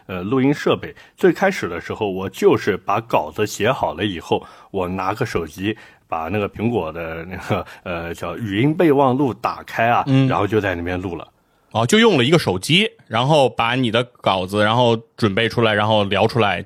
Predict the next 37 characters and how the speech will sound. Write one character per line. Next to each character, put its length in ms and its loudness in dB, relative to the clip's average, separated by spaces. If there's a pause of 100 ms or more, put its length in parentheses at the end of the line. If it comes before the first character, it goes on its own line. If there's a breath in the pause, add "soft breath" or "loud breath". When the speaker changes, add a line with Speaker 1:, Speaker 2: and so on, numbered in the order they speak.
Speaker 2:
就 140 0
OK 200 0
了， 180 -2 (300)
是 100 -8
吧？ 160 -2 (400 soft breath)
Speaker 1:
就 120 0
结 180 -4
束。 260 0
Speaker 2:
啊。 360 0
Speaker 1:
然 100 -2
后 160 0 (200)
一 100 0
开 180 0
始 160 0
连， 400 2
呃， 160 2
我， 200 2
我 140 2
说 200 0
句 120 0
实 160 -6
在 120 0
话， 160 0
一 40 0
开 160 0
始 80 -4
我 140 0
连 200 0
剪 200 -4
辑 140 -4
软 180 0
件 180 0
我 120 -4
都 100 -6
不 160 -12
会 140 -4
用， 180 -4